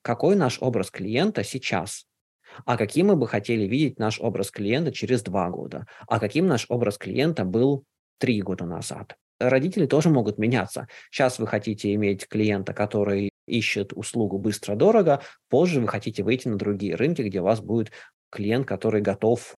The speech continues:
получать более системное обучение, платить за это больше, например. Вы так тоже можете сделать. Тогда будет, соответственно, работать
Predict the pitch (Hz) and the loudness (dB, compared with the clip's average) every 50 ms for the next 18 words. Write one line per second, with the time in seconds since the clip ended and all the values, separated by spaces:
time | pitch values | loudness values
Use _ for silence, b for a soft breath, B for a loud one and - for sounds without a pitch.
0 | _ _ _ - 101 98 95 101 - 104 101 101 - - 104 - _ _ - 107 | _ _ _ -2 -2 -2 -2 0 0 0 0 0 -2 -6 -10 -10 _ _ 0 2
1 | 110 104 98 92 - - - - 101 - - - 110 98 185 87 87 87 - 98 | 2 2 2 0 -2 -4 -6 -10 -10 -6 -2 -2 -2 -2 -2 -4 -6 -6 -6 -4
2 | - - 139 147 143 - - 95 92 107 101 95 98 98 98 95 90 87 82 78 | -2 -2 -2 0 -2 -2 -4 -4 -6 -6 -4 -2 -2 -2 -2 -4 -6 -6 -8 -10
3 | - - - - 104 _ _ _ - 101 98 - - 90 85 82 73 - - B | -12 -14 -16 -16 -18 _ _ _ -10 -10 -10 -8 -8 -8 -8 -8 -8 -10 -14 B
4 | B B B B B 110 131 131 113 - - 107 104 - 95 87 90 95 107 - | B B B B B 2 2 2 0 -2 -2 -4 -4 -4 -4 -4 -4 -6 -6 -6
5 | - 95 90 - - _ _ _ - 113 110 110 - 101 85 76 - - - B | -6 -8 -8 -8 -10 _ _ _ -14 -12 -10 -8 -6 -6 -4 -6 -6 -10 -12 B
6 | B B B - - 90 - 117 113 107 104 98 - - 98 - 98 107 104 - | B B B -10 -4 0 0 2 2 2 0 -2 -2 -6 -8 -4 -4 -4 -4 -4
7 | - 101 95 95 90 98 98 98 98 95 | -4 -4 -2 -2 -2 -2 -2 -2 -4 -6